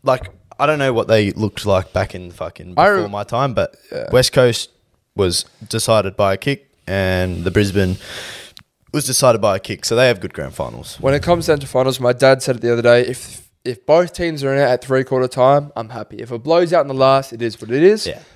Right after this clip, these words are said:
Speaker 2: But if they're both in it at the three-quarter time mark, can't fucking complain, can you?
Speaker 1: Yeah. No, I mean, good day. But then, I mean, fuck. We,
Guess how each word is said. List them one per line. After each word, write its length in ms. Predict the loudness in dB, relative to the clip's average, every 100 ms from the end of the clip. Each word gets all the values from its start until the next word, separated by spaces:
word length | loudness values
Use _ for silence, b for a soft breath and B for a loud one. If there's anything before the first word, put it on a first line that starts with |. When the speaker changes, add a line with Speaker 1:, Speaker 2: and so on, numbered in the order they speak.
| -2
Speaker 2:
But 120 | 2
if 200 | 4 2
they're 280 | 0 0 0
both 400 | 2 4 4 2
in 100 | 0
it 140 | 0 2
at 280 | 0 -2 -8
the 80 |
three-quarter 480 | -8 0 0 2 0
time 320 | 2 2 2
mark, 360 | 4 2 0 -8 _ _ _ _ _ _ -8
can't 260 | -2 -2
fucking 320 | -2 -14 -14 -14
complain, 420 | -12 -10 -10 -10
can 200 | -8 -8
you? 100 | -8 -12 -8
Speaker 1:
Yeah. 260 | -2 -2 -2 -10 b b b
No, 300 | 0 2 2 0
I 60 | -4
mean, 320 | -4 -4 -8 -6
good 200 | -6 -2
day. 300 | 2 4 4
But 160 | 0 2
then, 240 | 2 2
I 80 | 0
mean, 140 | 0
fuck. 380 | 0 0 0 -8 _ _ _
We, 260 | -6 -6